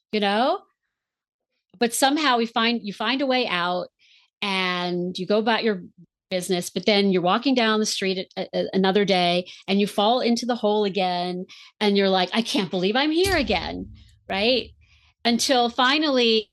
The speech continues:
the person walks down another street. And that's basically the process of change. It, it, it's a process where first you don't realize you're doing it, then you catch yourself after the fact,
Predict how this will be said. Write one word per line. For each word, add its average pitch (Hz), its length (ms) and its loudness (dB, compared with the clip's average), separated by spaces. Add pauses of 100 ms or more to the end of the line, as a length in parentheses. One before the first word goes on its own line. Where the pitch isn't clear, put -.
the 214 360 -4
person 220 440 -2
walks 196 300 -4
down 180 200 -2
another 165 280 -6
street. - 460 -4 (800)
And 240 120 4
that's 339 260 0
basically 247 840 0
the 214 120 -2
process 185 640 -6
of - 100 -12 (260)
change. - 720 -4 (540)
It, 233 240 2 (100)
it, 220 260 2 (240)
it's 233 160 2
a 240 80 4
process 277 760 2
where 202 460 2 (340)
first 311 280 2
you 240 60 2
don't 196 180 0
realize 175 380 0
you're 156 120 -8 (300)
doing 165 380 -4
it, 226 240 -4 (320)
then 214 160 2
you 226 100 2
catch 202 340 -4
yourself 175 540 -2 (500)
after 202 560 0
the 180 100 -6
fact, 185 480 -4